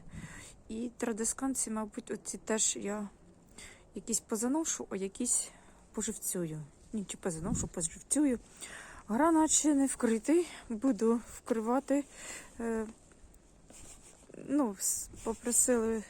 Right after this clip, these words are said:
показати, як. Покажу. Говорю, єдина проблема в гранаті — це, це колючки. От,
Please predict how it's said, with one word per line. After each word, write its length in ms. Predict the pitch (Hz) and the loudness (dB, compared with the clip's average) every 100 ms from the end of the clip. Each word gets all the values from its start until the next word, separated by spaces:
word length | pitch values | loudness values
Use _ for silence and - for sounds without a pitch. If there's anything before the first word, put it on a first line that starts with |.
| - - | -10 -8
показати, 500 | 226 240 403 427 359 | -4 0 2 2 2
як. 240 | 359 - - - - - | 0 -4 -16 -20 -20 -8
Покажу. 420 | 277 262 220 180 170 - - - - - _ - _ _ _ _ _ - - - - - - 220 | -4 -2 -2 -2 -4 -12 -18 -16 -16 -18 _ -20 _ _ _ _ _ -20 -20 -20 -20 -20 -14 -6
Говорю, 260 | 202 196 | -2 0
єдина 560 | 185 190 226 247 311 247 | 0 0 0 2 2 2
проблема 640 | - 240 208 302 415 294 | 0 -2 2 4 6 4
в 60 | 190 | 2
гранаті — 580 | 170 269 247 202 - - | -2 0 2 0 -2 -4
це, 200 | - 254 | -4 -4
це 200 | - 262 | -6 -4
колючки. 640 | 247 220 - - 185 180 - - - - - - | -2 -2 -6 -6 -6 -6 -10 -20 -20 -20 -20 0
От, 140 | 240 | 0